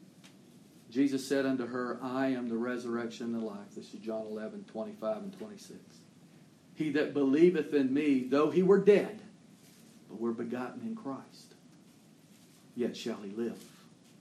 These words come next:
because we're begotten in Christ. "And whosoever liveth and believeth in me shall never die." And he said that.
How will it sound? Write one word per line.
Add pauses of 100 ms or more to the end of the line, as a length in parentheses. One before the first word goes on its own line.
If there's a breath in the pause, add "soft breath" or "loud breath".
(160)
because
we're
begotten
in
Christ. (1200)
"And
whosoever
liveth
and
believeth
in
me
shall
never
die." (1120)
And
he
said
that.